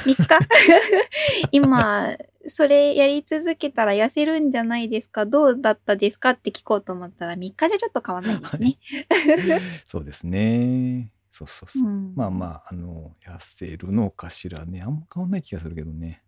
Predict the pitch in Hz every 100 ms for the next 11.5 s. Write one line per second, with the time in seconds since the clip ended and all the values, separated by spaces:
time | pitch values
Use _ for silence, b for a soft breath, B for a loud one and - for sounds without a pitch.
0 | _ _ 415 294 285 339 349 349 349 427
1 | _ _ _ _ _ B 392 B _ _
2 | _ 220 196 180 165 165 196 240 - -
3 | - _ _ _ _ _ _ _ _ -
4 | 233 190 180 - 175 170 214 240 233 254
5 | - 214 208 202 208 233 _ _ _ _
6 | _ _ _ - 403 339 208 208 240 240
7 | 220 240 220 185 - 214 254 240 175 165
8 | - _ - 202 202 196 175 170 170 170
9 | - 170 151 151 156 156 160 160 226 _
10 | _ _ _ _ _ 147 139 131 123 120
11 | 113 101 90 80 76